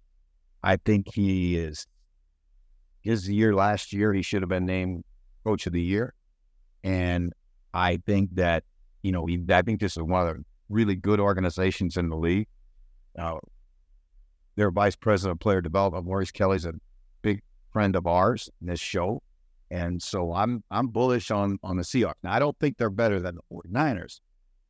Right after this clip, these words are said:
because, you know, he's,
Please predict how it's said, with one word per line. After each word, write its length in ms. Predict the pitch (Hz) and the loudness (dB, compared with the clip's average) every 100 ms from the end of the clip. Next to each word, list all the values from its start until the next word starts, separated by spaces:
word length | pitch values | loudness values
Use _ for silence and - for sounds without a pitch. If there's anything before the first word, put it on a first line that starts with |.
| _ | _
because, 680 | 101 - 104 95 87 82 - _ _ _ _ _ _ | -4 2 4 4 4 -2 -12 _ _ _ _ _ _
you 120 | 98 | -2
know, 180 | 87 - - _ _ | -2 -4 -10 _ _
he's, 320 | 107 95 - | -4 -4 -4